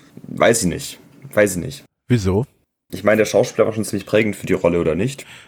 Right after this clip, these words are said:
Speaker 2: Finde ich tatsächlich weniger. Also ich möchte es auch nochmal wiederholen. Ich hatte es im Stream am Samstag schon gesagt, aber ich finde, äh, wirklich, es ist Ray Stevenson ist ein toller Schauspieler, hat tolles Charisma, er verkörpert diesen Charakter wunderbar,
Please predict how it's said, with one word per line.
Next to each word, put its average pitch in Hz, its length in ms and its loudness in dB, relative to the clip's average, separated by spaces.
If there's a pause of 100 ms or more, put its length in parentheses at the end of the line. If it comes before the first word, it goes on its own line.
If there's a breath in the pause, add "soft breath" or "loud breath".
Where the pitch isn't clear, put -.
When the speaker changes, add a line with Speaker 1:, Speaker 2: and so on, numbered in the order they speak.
(100)
Speaker 2:
Finde 165 260 4
ich - 140 -2
tatsächlich 160 680 2
weniger. 127 720 2
Also 131 240 2
ich 143 260 -2
möchte 151 280 2
es - 100 -4
auch 165 120 4
nochmal 147 260 4
wiederholen. 135 380 4
Ich 143 100 -4
hatte 147 180 -8
es - 140 -4
im 120 140 -4
Stream 156 420 0
am 123 420 -4
Samstag 131 460 -2
schon 127 240 0
gesagt, 120 480 2
aber 120 160 4
ich 120 100 -2
finde, 143 260 2 (360 loud breath)
äh, 85 80 -8 (580)
wirklich, 135 360 2
es - 240 -2
ist 147 260 -6 (580)
Ray 165 120 4
Stevenson 180 380 2
ist 151 140 -2
ein 147 120 -8
toller 165 280 2
Schauspieler, 151 480 2
hat 131 100 0
tolles 147 260 0
Charisma, 143 500 2
er 131 260 0
verkörpert 135 580 0
diesen 127 220 -6
Charakter 123 480 2
wunderbar, 143 560 4